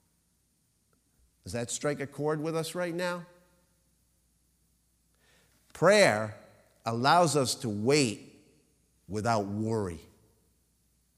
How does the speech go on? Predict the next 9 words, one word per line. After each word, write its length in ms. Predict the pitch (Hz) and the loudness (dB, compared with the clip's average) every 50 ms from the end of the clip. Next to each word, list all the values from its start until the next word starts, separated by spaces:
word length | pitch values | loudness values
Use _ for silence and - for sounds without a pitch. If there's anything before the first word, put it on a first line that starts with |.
| _ _ _ _ _ _ _ _ _ | _ _ _ _ _ _ _ _ _
And 240 | - 107 104 104 101 | -10 -8 -8 -6 -4
worry 440 | 110 123 143 170 180 151 127 107 101 | -2 2 4 4 4 4 4 2 -2
causes 580 | - - - 139 139 143 143 117 120 110 87 101 | -6 -4 0 4 4 4 4 2 0 -2 -4 -4
us 400 | 95 95 98 - - - - - _ _ _ _ | -4 -4 -4 -6 -8 -8 -10 -14 _ _ _ _
to 100 | - 104 | -8 -6
lose 400 | 95 104 110 120 113 104 98 - | -4 0 0 0 2 0 -2 -4
heart. 460 | - 104 107 110 87 69 - - - - - - _ _ _ - - - _ _ | -4 -2 -2 -2 -2 -4 -8 -16 -20 -20 -20 -20 _ _ _ -20 -20 -20 _ _
Therefore, 720 | 101 104 147 175 196 208 - - 135 117 104 104 110 117 117 - - - - - | 6 8 8 8 8 6 4 2 0 2 4 4 2 2 0 -6 -18 -20 -20 -12
stay 1000 | - - - - - - - - 190 190 185 170 151 135 135 135 127 120 - - | -4 0 2 2 2 0 4 6 8 10 10 10 10 8 4 2 0 -4 -8 -16